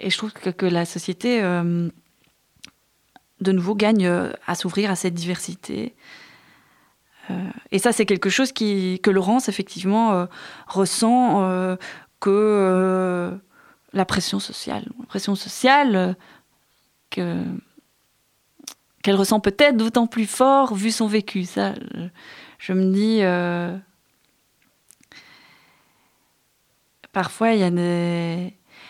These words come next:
il y a des vécus et des sujets qui sont plus tabous que d'autres et donc qui font que, euh,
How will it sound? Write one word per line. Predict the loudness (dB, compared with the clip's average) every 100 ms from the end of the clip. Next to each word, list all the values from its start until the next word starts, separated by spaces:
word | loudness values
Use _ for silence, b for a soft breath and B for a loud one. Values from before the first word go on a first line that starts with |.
| b
il | 0
y |
a | 4
des | 4
vécus | 4 0 2 2 2 0
et | -2
des | -2
sujets | -2 -2 0
qui |
sont | 0
plus | 0 2
tabous | 2 2 0
que | 0
d'autres | 2 2 2 0
et | -2
donc | 0 -2
qui | -4 -8
font | -4 -4
que, | -4 -4 -4 -6 -8 b b b b b b _ -10
euh, | -8 -8